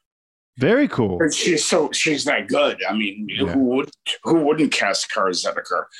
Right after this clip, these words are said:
Speaker 2: But it was also a, a question. Sometimes there was weather involved, but it was, and, and it was, it was just, when you shoot a film, oh God, there is so many issues. There is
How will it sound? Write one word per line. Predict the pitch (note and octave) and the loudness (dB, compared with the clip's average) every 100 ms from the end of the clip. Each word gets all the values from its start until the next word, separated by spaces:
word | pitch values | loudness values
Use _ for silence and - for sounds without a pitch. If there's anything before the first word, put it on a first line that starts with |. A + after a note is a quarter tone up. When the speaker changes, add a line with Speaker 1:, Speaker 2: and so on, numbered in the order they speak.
| - - - | -14 -6 -6
Speaker 2:
But | D3+ G3 G#3 | 0 2 2
it | |
was | G#3 G3 F3 | 0 0 -2
also | - G3 F#3+ - F#3+ E3+ - | 0 -2 -2 -2 0 0 0
a, | C#3+ D#3 D#3 D3 - - | 2 4 6 4 -2 -10
a | C3+ | -4
question. | - D#3 - C#3+ C3+ | -2 0 -2 -4 -4
Sometimes | - F3 D#3+ D#3 D3 C#3+ | -2 -4 -2 -2 0 0
there | D#3 C3 | 2 2
was | C#3 B2+ - | 2 0 0
weather | C3 A2+ A2 B2 C3+ _ _ _ - | 0 2 0 -2 -2 _ _ _ -2
involved, | C#3+ A2+ A2 G#2 B2 - - - - - - _ _ | 0 2 2 2 -2 -6 -18 -20 -20 -20 -20 _ _
but | C3 A#2 D#3 D#3+ | -12 0 2 4
it | E3 | 4
was, | E3+ D3 - | 2 0 -2
and, | C#3 - D3+ D#3 D3+ D3+ | -2 0 0 2 0 0
and | D3+ C3+ | -2 0
it | D#3 | 2
was, | F3+ F3+ - | 2 2 2
it | F#3+ | 2
was | F3 | 2
just, | E3 - - D#3+ D3+ | -4 -6 -6 -6 -6
when | E3 D#3 E3+ | -4 0 2
you | E3 | 2
shoot | - - G3+ | 0 0 0
a | G3+ | 0
film, | - D#3 D3+ D#3 E3 - _ _ | 0 0 0 0 -2 -6 _ _
oh | G#3 B3 A#3 A3 - - | -2 0 0 -2 -4 -2
God, | - G2+ G2+ F#2+ - | 2 2 2 -2 -2
there | C#3 C3 | 2 2
is | A#2+ - | 0 -2
so | - D3+ | 0 0
many | C#3 C3+ B2+ A2+ | 2 0 -2 -2
issues. | A#2 - F#2+ F2+ E2+ - - - _ | -2 -2 -4 -4 -6 -8 -16 -20 _
There | B2+ G2+ | 0 2
is | G2+ | 0